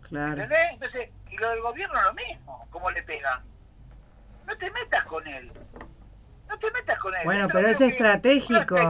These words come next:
Speaker 2: técnico. Yo soy técnico. Y yo agarro un equipo choto y le empiezo a dar a todo.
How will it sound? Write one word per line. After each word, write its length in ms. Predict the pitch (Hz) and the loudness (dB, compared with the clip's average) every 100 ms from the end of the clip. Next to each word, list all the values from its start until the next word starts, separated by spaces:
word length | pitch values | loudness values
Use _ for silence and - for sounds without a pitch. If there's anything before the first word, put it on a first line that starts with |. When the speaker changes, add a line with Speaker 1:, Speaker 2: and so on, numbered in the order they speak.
| 156 | 0
Speaker 2:
técnico. 400 | 196 190 170 - - - | -4 -2 -2 -6 -20 -8
Yo 160 | - | -6
soy 180 | - 311 | -2 -4
técnico. 640 | 254 208 175 165 302 302 - - - - | -2 -6 -6 -14 -6 -6 -6 -14 -20 -20
Y 100 | 254 | -4
yo 100 | 339 349 302 | 4 4 4
agarro 460 | 277 285 277 262 - - | 0 2 0 0 -8 -16
un 180 | 392 330 | -10 -10
equipo 460 | 262 302 - 285 - - | -10 -14 -10 -6 -6 -2
choto 420 | 214 185 - 254 | -2 -2 -6 -8
y 80 | 427 | -8
le 80 | 392 | -14
empiezo 220 | - - - | -16 -10 -2
a 40 | |
dar 220 | 807 784 | 2 4
a 60 | 698 | 2
todo. 380 | 698 415 262 | -4 -12 -16